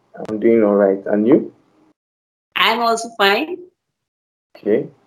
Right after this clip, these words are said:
Speaker 1: that's good.
Speaker 2: Yeah, thank you. So
Speaker 1: Yeah.
Speaker 2: before going to start, I would like to first introduce the game rules. Rule
Speaker 1: Okay.
Speaker 2: number one. Yes, in this game, you have give, given ten chances to choose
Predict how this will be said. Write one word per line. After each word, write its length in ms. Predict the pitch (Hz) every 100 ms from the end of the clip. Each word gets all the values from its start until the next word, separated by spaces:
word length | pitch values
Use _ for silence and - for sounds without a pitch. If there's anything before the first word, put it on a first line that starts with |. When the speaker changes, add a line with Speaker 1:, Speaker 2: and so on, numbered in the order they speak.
| _
Speaker 1:
that's 280 | - 101 -
good. 280 | - 107 - _ _ _ _ _ _ _ _ -
Speaker 2:
Yeah, 160 | - - -
thank 240 | - 165 -
you. 340 | 226 302 403 - _ _ _ _
So 160 | - 302
Speaker 1:
Yeah. 180 | 240 262
Speaker 2:
before 240 | 294 311 330
going 200 | - - -
to 60 | -
start, 500 | - - 214 233 285 - - -
I 120 | 220
would 180 | 262 294
like 280 | 247 233 -
to 280 | 277 294 285 -
first 400 | 269 285 - _ _ _ -
introduce 480 | 254 285 233 269
the 120 | 269 269
game 320 | 196 226 220
rules. 520 | 202 175 156 - - _ _ _ _ _ _ _ _ -
Rule 220 | 240 294
Speaker 1:
Okay. 100 | 311
Speaker 2:
number 180 | 262 294 302
one. 120 | 254 - _ _ _ _ _ _ _ _
Yes, 360 | - 170 165 - -
in 180 | 294
this 160 | 294 349
game, 300 | 285 285 311
you 180 | 294 311
have 380 | 269 262 233 180
give, 200 | 269 240 - -
given 380 | 226 240 269 320
ten 260 | 247 247 254
chances 400 | 254 233 240 254
to 160 | 277 262
choose 400 | 247 254 330